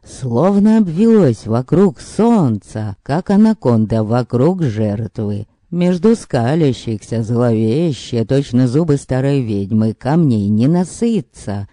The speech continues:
На мгновение закрутилась тугая спираль водоворота и тут же пропала. Вздыбливая мелкий гравий из-под когтей, Котофеич тормознул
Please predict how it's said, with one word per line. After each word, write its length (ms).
На 220
мгновение 580
закрутилась 800
тугая 440
спираль 480
водоворота 1120
и 140
тут 340
же 220
пропала. 1000
Вздыбливая 1120
мелкий 400
гравий 800
из-под 380
когтей, 720
Котофеич 680
тормознул 880